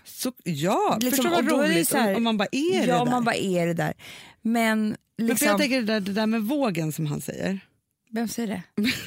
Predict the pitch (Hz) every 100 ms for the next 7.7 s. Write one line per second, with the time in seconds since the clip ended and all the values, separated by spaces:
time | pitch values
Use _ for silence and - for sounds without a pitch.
0 | - - 208 208 180 175 190 175 175 190
1 | 170 208 320 - 523 359 294 311 277 240
2 | 226 - 233 220 - - 185 170 175 170
3 | - - - - - - - 208 220 233
4 | 170 185 185 156 185 247 233 208 196 220
5 | 190 202 180 170 185 160 143 - 190 220
6 | - 220 233 262 277 277 240 233 214 247
7 | 240 226 214 202 185 196 180